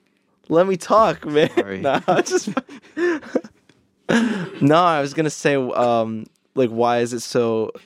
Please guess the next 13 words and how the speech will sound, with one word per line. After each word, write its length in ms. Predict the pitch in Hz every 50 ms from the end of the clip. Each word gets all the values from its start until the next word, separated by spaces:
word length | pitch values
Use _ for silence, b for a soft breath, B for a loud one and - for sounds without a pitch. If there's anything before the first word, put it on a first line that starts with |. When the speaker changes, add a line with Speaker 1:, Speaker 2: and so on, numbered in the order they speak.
| _ -
Speaker 1:
personal 400 | - - 127 - - 123 110 107
to 140 | - - 101
you? 260 | 80 107 117 110 90
Like, 200 | - 76 98 - 120
what, 260 | 123 127 135 117 -
what 160 | 120 127 120
made 240 | 120 139 127 113 -
you 80 | 110
think 260 | 101 - 113 120 127 110
all 140 | 101 82
of 140 | - - -
that? 180 | - - - -
Like, 160 | - -